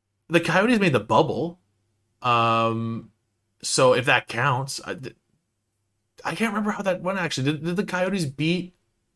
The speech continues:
someone in the bubble? I don't remember.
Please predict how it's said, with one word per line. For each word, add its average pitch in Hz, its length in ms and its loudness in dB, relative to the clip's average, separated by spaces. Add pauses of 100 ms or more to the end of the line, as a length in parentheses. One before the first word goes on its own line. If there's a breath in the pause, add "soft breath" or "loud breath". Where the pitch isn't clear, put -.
(760)
someone 196 320 -2
in 202 80 0
the 196 80 -2
bubble? 214 480 2
I 143 80 -4
don't 185 180 -4
remember. 135 500 -4